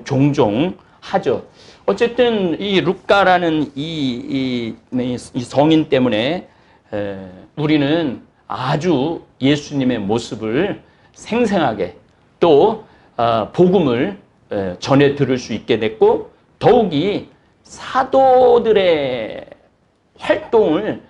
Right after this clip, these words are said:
사도행전을 보면은 일 장부터 십이 장까지, 어, 사도들의 활동이 나와요. 그다음에 십이 장부터는 이제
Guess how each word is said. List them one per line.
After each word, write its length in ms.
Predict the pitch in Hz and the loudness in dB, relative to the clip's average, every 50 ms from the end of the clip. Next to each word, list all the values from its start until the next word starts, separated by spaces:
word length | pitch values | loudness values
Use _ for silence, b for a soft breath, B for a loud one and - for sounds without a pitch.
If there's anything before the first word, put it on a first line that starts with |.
| b b b b b _ - | b b b b b _ -8
사도행전을 560 | - - 233 233 233 220 196 180 175 156 139 | -6 -2 0 2 2 2 2 2 2 0 2
보면은 400 | 127 131 127 120 117 120 123 - | 0 -2 -2 -2 -4 -6 -4 -2
일 140 | 196 220 220 | -2 -2 -2
장부터 420 | 220 185 156 143 135 - - 127 | -2 -4 -4 -6 -8 -8 -8 -6
십이 260 | 120 - - 214 202 185 | -6 -6 -8 -8 -6 -4
장까지, 720 | 175 151 127 - 131 120 107 107 104 107 139 180 - b b b b b b _ | -4 -4 -4 -2 -2 -4 -2 -4 -6 -6 -6 -6 -8 b b b b b b _
어, 240 | 104 98 95 95 92 | -6 -6 -6 -6 -8
사도들의 640 | 95 - - - 226 220 220 185 135 139 127 113 104 | -10 -4 -2 0 2 2 2 2 2 2 0 0 -2
활동이 560 | - - 214 214 - 170 151 139 120 110 107 | -2 -4 -6 -4 -2 -2 -2 0 -2 -2 -4
나와요. 420 | 101 85 87 90 87 87 90 90 - | -4 -4 -4 -4 -4 -4 -6 -10 -14
그다음에 260 | - 98 104 104 104 107 | -12 -8 -6 -6 -6 -6
십이 300 | 104 - 214 214 220 202 | -6 -6 -6 -4 -2 -2
장부터는 580 | 170 147 131 113 - - 117 110 156 208 b b b b b b b _ | -2 -2 -2 -4 -6 -8 -4 -4 -4 -4 b b b b b b b _
이제 500 | 123 117 110 123 120 117 110 107 104 - | -8 -6 -2 -2 0 0 0 -2 -6 -10